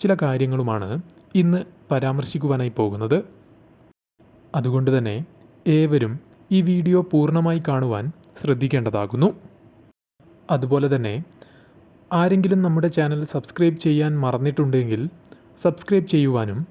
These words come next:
ഓർക്കേണ്ടതാണ്. ഇന്നത്തെ തൊടുകുറിയിലൂടെ നമ്മൾ മനസ്സിലാക്കാൻ പോകുന്നത് നിങ്ങളുടെ ജീവിതവുമായി ബന്ധപ്പെട്ട ചില പ്രധാനപ്പെട്ട കാര്യങ്ങളാകുന്നു. അതായത് നിങ്ങൾ ശ്രദ്ധിക്കേണ്ടുന്നതായ ചില കാര്യങ്ങളും നിങ്ങളുടെ ജീവിതത്തിൽ സംഭവിക്കുവാനിരിക്കുന്നതായ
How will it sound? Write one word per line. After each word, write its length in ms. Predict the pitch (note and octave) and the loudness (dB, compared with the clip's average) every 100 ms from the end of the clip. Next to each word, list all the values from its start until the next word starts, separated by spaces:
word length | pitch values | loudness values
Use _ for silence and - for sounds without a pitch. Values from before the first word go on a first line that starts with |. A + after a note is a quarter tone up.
| - - F3 | -12 -6 -2
ഓർക്കേണ്ടതാണ്. 640 | C3+ - C3 A2 G#2 A2+ G3 - - - - - - _ _ _ _ _ _ G#3+ | 0 0 -2 -2 -2 -2 -2 -6 -20 -20 -20 -20 -20 _ _ _ _ _ _ 2
ഇന്നത്തെ 260 | G3+ G3+ G3 | 2 2 2
തൊടുകുറിയിലൂടെ 640 | E3+ D3+ D#3 F3+ F3+ E3 E3 | 4 4 4 2 4 4 2
നമ്മൾ 200 | D3 D3 C#3 | 0 -2 -2
മനസ്സിലാക്കാൻ 520 | B2+ B2 D3 C3+ D3 C3+ | -4 -2 -2 0 -2 2
പോകുന്നത് 380 | C3 B2 A2+ G#2 D3+ - - - E3+ | 2 2 -2 -2 -4 -8 -20 -2 2
നിങ്ങളുടെ 300 | F3 F3+ F3+ | 4 4 2
ജീവിതവുമായി 580 | C#3 C#3 D3+ D#3+ D#3 D#3 C3 | 2 2 4 2 2 0 0
ബന്ധപ്പെട്ട 400 | B2+ C3+ C3 - G#2+ E3 - - - | 0 -2 -2 -2 -4 -6 -14 -14 -2
ചില 100 | G3+ G3 | -2 0
പ്രധാനപ്പെട്ട 640 | D#3 C3 E3+ F3 E3+ F3 E3 | -2 2 2 2 0 -2 -2
കാര്യങ്ങളാകുന്നു. 640 | B2+ B2 B2 G#2 G#2 B2 G3 - - - - - | -2 -2 -2 -4 -2 -2 -2 -4 -20 -20 -16 -4
അതായത് 260 | C#3 C#3 C3+ | -2 0 -2
നിങ്ങൾ 160 | C3+ C#3 - | -2 -4 -2
ശ്രദ്ധിക്കേണ്ടുന്നതായ 840 | B2+ A#2 C3+ D3+ C#3+ C3+ B2 A2 G#2 D#3+ - - | -4 -2 0 0 0 -2 -2 -2 -2 -6 -10 -8
ചില 120 | F3+ E3 | -2 0
കാര്യങ്ങളും 460 | C#3+ C3 B2 G#2+ A2 E3+ - - | 0 -2 -2 -2 -4 -8 -12 -2
നിങ്ങളുടെ 260 | E3 E3+ E3 | 0 2 0
ജീവിതത്തിൽ 380 | C#3+ C#3+ C#3+ D#3 D3+ | 0 0 0 0 0
സംഭവിക്കുവാനിരിക്കുന്നതായ 1120 | C3 B2 C#3+ C#3 D3+ C#3+ C3 C#3+ C3+ A#2+ G2+ | 0 2 2 2 0 0 0 0 0 0 -2